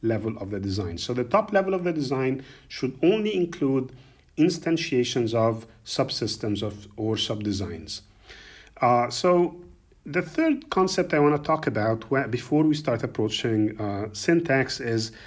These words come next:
synthesizability. And in addition to synthesizability, there's also the, uh, concept of good, uh, code or good design. So these are two related but different concepts.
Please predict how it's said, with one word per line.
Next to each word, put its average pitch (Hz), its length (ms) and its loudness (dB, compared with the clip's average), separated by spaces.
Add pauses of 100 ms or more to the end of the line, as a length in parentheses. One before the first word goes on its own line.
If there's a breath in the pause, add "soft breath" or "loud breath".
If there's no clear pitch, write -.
(180 loud breath)
synthesizability. 107 1160 0 (1000 loud breath)
And 170 540 6 (400)
in 226 100 2
addition 226 420 0
to 190 80 -2
synthesizability, 117 1300 0
there's 139 220 2
also 180 480 4
the, 135 520 2
uh, 110 220 0
concept 170 640 0
of 107 200 -4
good, 147 400 2 (760)
uh, 110 320 0 (140)
code 104 380 2 (180)
or 107 120 -4
good 123 280 2
design. 95 500 -2 (720 loud breath)
So - 200 0
these 240 200 -4
are 285 80 2
two 226 420 -4
related 143 600 2
but 123 200 -2
different 123 360 0
concepts. 113 600 -4